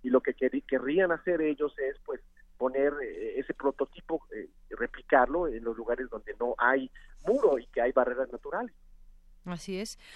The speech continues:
Speaker 2: Bueno, pues esto es parte de lo que podemos decir en este sentido, tratando de analizar, entender este,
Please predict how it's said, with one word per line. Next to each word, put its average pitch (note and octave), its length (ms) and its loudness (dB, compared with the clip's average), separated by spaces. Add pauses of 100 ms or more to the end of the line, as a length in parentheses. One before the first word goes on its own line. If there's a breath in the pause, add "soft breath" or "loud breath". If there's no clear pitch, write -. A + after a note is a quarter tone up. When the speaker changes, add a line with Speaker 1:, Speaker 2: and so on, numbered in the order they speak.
(180 loud breath)
Speaker 2:
Bueno, C4 340 6
pues B3 220 2
esto D#4 180 2
es - 80 2
parte A3 400 8
de F3 140 0
lo E3+ 120 0
que F3 140 -6
podemos F#3 440 -4
decir F3+ 420 -6 (340 loud breath)
en F3 180 -2
este F3 480 0
sentido, F#3 760 2
tratando F3 420 0
de E3+ 160 2
analizar, E3 720 4
entender E3 400 -2
este, E3 560 -2